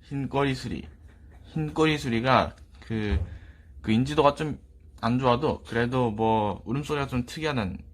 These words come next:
거죠. 그리고 이거는 옆에 맨 끝에 있는 게 흰배 독수리.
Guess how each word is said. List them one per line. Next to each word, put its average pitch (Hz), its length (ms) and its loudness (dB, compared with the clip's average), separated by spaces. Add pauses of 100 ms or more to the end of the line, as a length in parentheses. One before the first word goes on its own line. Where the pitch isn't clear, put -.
(180)
거죠. 87 380 -6 (540)
그리고 123 160 2
이거는 120 320 2 (560)
옆에 131 680 2 (800)
맨 110 200 -2
끝에 147 260 -4
있는 113 160 4
게 104 80 2
흰배 160 480 0
독수리. 104 680 0